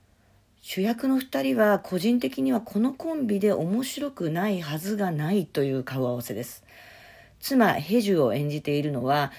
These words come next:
視聴率女優としても知られるキム・ヒョンジュ。ミステリアスな美女、冷酷なキャリアウーマン、世間知らずの奥様と、どんな役も自在に演じる人です。今回は四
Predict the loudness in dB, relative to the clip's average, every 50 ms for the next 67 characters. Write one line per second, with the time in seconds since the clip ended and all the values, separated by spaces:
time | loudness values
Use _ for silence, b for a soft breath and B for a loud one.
0 | B B B B -14 -14 -14 -12 -4 -2 0 0 0 -2 -4 -4 -4 -4 -2 0
1 | 2 2 2 2 2 0 -2 -4 -6 -6 -6 -6 -4 -2 -2 -4 -4 -6 -6 -4
2 | -4 -2 -2 -2 -2 -2 -4 -4 -6 -6 -4 -2 -2 -2 0 -2 -2 -2 -2 -2
3 | -4 -6 -8 -10 B B B B B B B B B B B B B -8 -6 -6
4 | -6 -4 0 0 2 4 2 2 0 0 -4 -4 -4 -2 -2 -2 -2 -4 -2 0
5 | 0 0 0 0 -4 _ _ _ _ _ -10 -6 -4 -4 -4 -4 -6 -6 -6 -4
6 | -4 -2 -4 -4 -6 -6 -4 -4 -2 -2 0 0 0 0 0 -2 -2 -4 -4 B
7 | B B B B B B -14 -12 -12 -10 -4 -2 0 0 0 0 -2 -2 0 0
8 | 0 -2 -2 -2 -2 -2 -4 -4 -6 -4 -4 -4 -4 -2 -2 -2 0 0 0 0
9 | 0 0 0 0 2 2 0 -2 -4 -6 -4 -4 -6 -6 -6 -6 -2 -2 -2 0
10 | 0 0 0 0 -2 -4 -4 -4 -4 -4 -6 -6 -6 -6 -4 -4 -4 -4 -6 -10
11 | -14 -18 _ _ _ _ B B B B B B B B B B B B B B
12 | -8 -4 -2 -2 -2 -2 0 0 0 2 2 2 2 2 2 0 -2